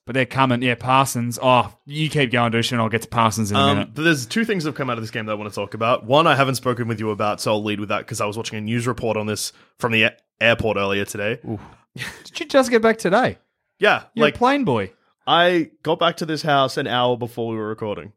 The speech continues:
Speaker 1: Oh,
Speaker 2: Yeah.
Speaker 1: you look
Speaker 2: Uh,
Speaker 1: fresh.
Speaker 2: <clears throat> Thanks, man. I changed my t-shirt.
Speaker 1: Good boy.
Speaker 2: <laughs>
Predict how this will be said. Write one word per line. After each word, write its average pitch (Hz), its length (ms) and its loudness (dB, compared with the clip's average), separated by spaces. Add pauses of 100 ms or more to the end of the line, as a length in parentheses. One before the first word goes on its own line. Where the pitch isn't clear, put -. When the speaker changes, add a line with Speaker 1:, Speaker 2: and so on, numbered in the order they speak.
(140)
Speaker 1:
Oh, 127 420 2 (140)
Speaker 2:
Yeah. 120 280 2 (120)
Speaker 1:
you 131 140 0
look 139 100 6
Speaker 2:
Uh, 139 60 2
Speaker 1:
fresh. 240 480 2
Speaker 2:
<clears throat> 170 320 0
Thanks, - 200 -6
man. 110 220 -8 (240)
I 120 80 0
changed 202 380 -2
my 180 100 0
t-shirt. 156 520 -6 (380)
Speaker 1:
Good 160 220 0
boy. 101 360 0 (280)
Speaker 2:
<laughs> 170 120 -4